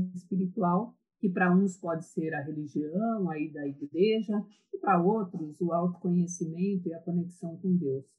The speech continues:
Seja lá o que for pra pessoa, né? É importante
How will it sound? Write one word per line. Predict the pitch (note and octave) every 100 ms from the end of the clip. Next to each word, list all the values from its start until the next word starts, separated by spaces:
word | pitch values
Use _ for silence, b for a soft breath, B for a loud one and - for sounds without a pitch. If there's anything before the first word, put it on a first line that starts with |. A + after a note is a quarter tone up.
| _ _
Seja | - G3 A3
lá | G#3+ A#3
o |
que | - C#4 -
for | G3+ G3+ G3
pra | F#3+
pessoa, | F3+ F3 - G#3 A#3 F3+
né? | E3 F#3 G#3+ - _ _ _ -
É |
importante | F3 F#3 F3+ F3+ F3+